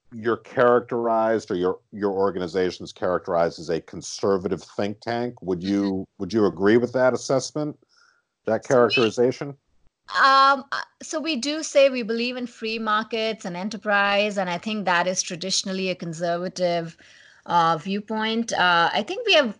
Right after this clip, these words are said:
Speaker 2: you know, very center right. And honestly, if you look at, uh, the different scholars and the issues they work on and the, you know, the policy ideas they put out there, there's a huge amount of,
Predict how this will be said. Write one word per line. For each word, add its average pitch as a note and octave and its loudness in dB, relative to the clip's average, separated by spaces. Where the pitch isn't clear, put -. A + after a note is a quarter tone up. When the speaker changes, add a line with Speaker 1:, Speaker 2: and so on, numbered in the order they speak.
Speaker 2:
you A#3+ -4
know, G#3+ 0
very G#3 2
center G#3+ -2
right. F3+ 0
And G#3+ -2
honestly, B3+ -2
if A#3 -4
you A3 -4
look A#3 -2
at, A3+ 4
uh, F3 6
the F#3+ -4
different G#3+ -4
scholars G#3 4
and F#3 -4
the - -6
issues G#3 -4
they G3+ -2
work G3 2
on F#3+ 2
and F3 -4
the, E3+ 2
you G3+ -4
know, G3 -2
the F3 -4
policy F#3 0
ideas F3+ 0
they F3 0
put F3 -4
out F#3+ 2
there, F#3+ 6
there's G#3+ -2
a B3+ 0
huge F4+ -4
amount G#3 2
of, - -6